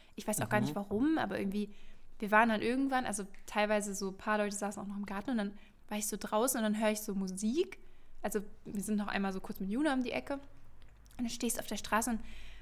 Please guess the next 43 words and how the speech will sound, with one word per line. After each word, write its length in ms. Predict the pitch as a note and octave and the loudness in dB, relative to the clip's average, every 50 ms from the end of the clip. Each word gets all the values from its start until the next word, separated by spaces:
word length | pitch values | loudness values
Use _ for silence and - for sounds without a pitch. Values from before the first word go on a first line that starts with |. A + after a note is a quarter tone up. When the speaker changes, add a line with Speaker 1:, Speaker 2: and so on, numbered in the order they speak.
| - - - - - - | -12 -14 -14 -14 -2 0
Speaker 1:
und 100 | A#3 G#3+ | 2 2
es 180 | G3 - - | 2 2 2
war 80 | A3 A3 | 0 0
so 80 | G#3+ G#3 | 0 0
voll 220 | - - - G#3+ | 0 2 4 6
laut 260 | A3 A#3 A#3 A#3+ A#3 - | 8 8 8 6 6 4
Musik 600 | G#3+ G#3 F#3+ F#3+ - G#3 G#3+ B3+ D#4 F4 - - | 2 2 2 0 0 0 4 4 4 4 2 -2
und 140 | - G#3 G#3 | -2 0 0
ich 100 | G3 - | 0 0
denk 200 | - F#3+ F#3 G3 | -2 -2 0 0
so, 100 | - - | 0 -2
oh 40 | - | -2
Gott, 320 | - G3 G3 G3 - - - - - - | 0 0 0 0 0 -4 -6 -8 -10 -8
das 160 | - G3 F#3 | -6 -6 -4
ist 40 | - | -4
ja 40 | G3+ | -2
vielleicht 240 | - - F#3+ - - | -2 -2 -2 0 -2
doch 80 | A3+ - | -2 -2
ein 60 | - | -2
bisschen 240 | A3+ - G#3+ G3 G3 | -2 -2 0 0 2
laut, 280 | F3+ F3+ F#3 F#3+ - | 2 2 2 0 0
ne? 220 | G3 F#3+ G#3+ C4 D4 - - - - - - - - - - - | 0 0 0 0 -2 -4 -10 -10 -8 -6 -6 -4 -4 -6 0 0
Mach 160 | G#3 G#3 B3+ | 2 2 4
die 100 | B3+ - | 4 4
Speaker 2:
Mhm. 60 | - | 4
Speaker 1:
Tür 400 | - A#3 B3+ D4+ D4 - - A3 | 4 6 8 10 10 12 12 12
auf. 340 | A#3+ B3+ C#4+ D4+ - - - - - - - - - - - - - - - - - - - - - | 10 10 8 4 2 -2 -6 -6 -8 -6 -4 -4 -2 -2 -2 -2 -2 -2 -2 -4 -4 -4 -4 2 4
Bei 100 | A3 - | 6 6
uns 200 | - A3+ A3+ B3 | 8 6 6 8
in 60 | A#3 | 6
der 120 | A3 G#3 | 6 6
Wohnung 200 | G#3+ A#3+ B3 A3+ | 6 4 4 4
lief 160 | A3 A#3 A3+ | 4 2 4
ganz 180 | - G#3 G3+ G3+ | 4 4 4 6
andere 240 | - A#3 C4 A#3+ A3 | 4 4 4 6 4
Musik. 280 | G3+ F#3+ - G3+ F#3+ | 4 4 2 0 0
Das 120 | G3+ - - | 0 4 6
war 140 | A3 A3+ A3+ | 8 8 8
nicht 120 | G#3+ G#3 | 6 2
unsere 280 | G#3 G3+ G3 G3 F#3+ F#3+ | 0 0 0 2 0 0
Musik. 340 | F#3+ F#3 F3+ F#3+ F#3 F#3 | 0 0 -2 -2 -4 -4
Das 160 | - G3 - G3+ | -2 0 4 6
war 120 | G#3 | 10